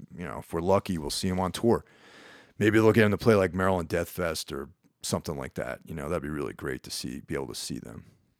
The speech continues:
And, uh, 'cause I missed Bolt Thrower when they came through, and, um, I've never seen them ever. So Memoriam might be, like, a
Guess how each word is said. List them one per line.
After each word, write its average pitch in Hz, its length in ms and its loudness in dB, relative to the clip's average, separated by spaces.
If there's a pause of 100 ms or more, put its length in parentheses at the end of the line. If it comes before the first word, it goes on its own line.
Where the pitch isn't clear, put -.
And, 71 240 -10
uh, 57 200 -8 (760)
'cause 98 120 0
I 104 60 6
missed 101 280 2
Bolt 76 180 0
Thrower 50 340 -4
when 62 140 -8
they 65 80 -8
came - 240 -8
through, 76 380 -4 (340)
and, 69 240 -8
um, 55 320 -8 (1120)
I've 87 100 -4
never 82 180 0
seen 80 240 -4
them 71 240 -12
ever. 80 260 -2 (140)
So 64 320 -2 (440)
Memoriam 87 540 2
might 80 240 -6
be, 76 260 -8
like, 76 300 -4
a 69 420 -8